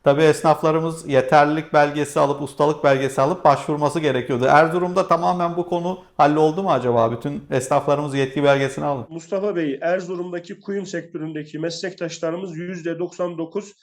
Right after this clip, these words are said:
Speaker 2: yetki belgelerini aldılar. Ee, geriye kalan yüzde birlik, e, arkadaşlarımız da yeni mağaza açanlar oluyor ya, bunların da ustalık,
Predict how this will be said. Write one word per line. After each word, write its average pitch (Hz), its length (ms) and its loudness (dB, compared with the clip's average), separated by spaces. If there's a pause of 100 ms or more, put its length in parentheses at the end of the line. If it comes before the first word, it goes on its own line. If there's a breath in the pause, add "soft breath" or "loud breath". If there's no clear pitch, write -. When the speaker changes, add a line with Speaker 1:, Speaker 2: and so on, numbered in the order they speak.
(160)
Speaker 2:
yetki 180 360 -2
belgelerini 175 540 0
aldılar. 175 440 2 (720)
Ee, 160 40 -10 (520)
geriye 190 320 -6
kalan 180 240 -6
yüzde 180 500 -12
birlik, 175 400 -16
e, 156 360 -8 (220)
arkadaşlarımız 180 800 -6
da 156 60 -2
yeni 170 280 -4
mağaza 170 400 -4
açanlar 170 440 -8
oluyor 185 300 -6
ya, 104 220 -10 (460)
bunların 180 400 -6
da 175 40 -10
ustalık, 175 440 -8